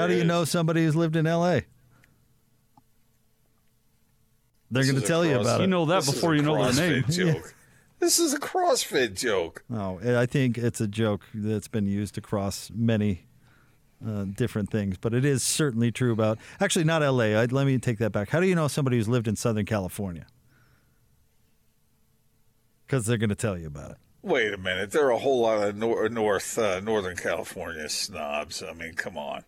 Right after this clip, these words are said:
Speaker 3: I'm telling Sam Amick you said that.
Speaker 1: <laughs>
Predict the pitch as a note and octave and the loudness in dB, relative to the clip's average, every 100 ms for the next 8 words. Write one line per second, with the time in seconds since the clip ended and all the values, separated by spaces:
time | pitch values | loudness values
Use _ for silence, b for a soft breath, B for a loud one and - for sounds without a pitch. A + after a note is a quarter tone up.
0 | - A#2+ - B2+ C3 - C#3+ C3 B2 B2 | -10 -6 -2 -2 -2 0 0 0 -2 -6
1 | A#2+ C3+ - C#3 C3+ D3+ E3+ - _ _ | -8 -10 -10 -10 -10 -12 -16 -20 _ _
2 | _ _ _ _ _ _ _ _ - - | _ _ _ _ _ _ _ _ -20 -20